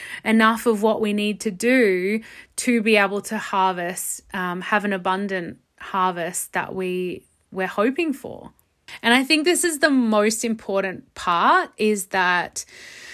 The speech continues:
menopause is seen as such a taboo, such, you know, a shamed event, something that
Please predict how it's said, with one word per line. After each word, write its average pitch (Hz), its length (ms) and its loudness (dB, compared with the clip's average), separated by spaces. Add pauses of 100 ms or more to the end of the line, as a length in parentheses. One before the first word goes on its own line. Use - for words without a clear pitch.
(640)
menopause 226 1000 4
is 220 280 2
seen 220 600 0
as - 640 -4 (800)
such - 680 2
a 202 60 -6
taboo, 113 720 -8
such, - 920 0 (640)
you 214 180 0
know, 185 380 0 (400)
a 202 80 -4
shamed 208 640 0
event, 185 540 -4
something 202 600 -4
that 180 440 0